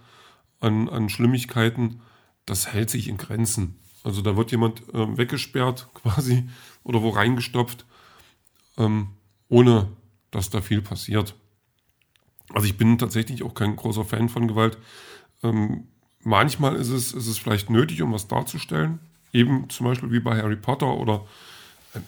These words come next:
ja, meinetwegen, wenn ich, ähm, um am, ein ernsteres Thema, ähm, in Kriegsgeschichten, Kriegsfilmen oder sowas, was dann halt sowas darstellt,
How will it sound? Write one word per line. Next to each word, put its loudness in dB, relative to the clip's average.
ja, 0
meinetwegen, 2
wenn 0
ich, -8
ähm, -8
um -12
am, -8
ein -6
ernsteres -4
Thema, 0
ähm, 0
in -4
Kriegsgeschichten, -6
Kriegsfilmen 2
oder -4
sowas, -2
was -8
dann -4
halt -2
sowas -2
darstellt, -6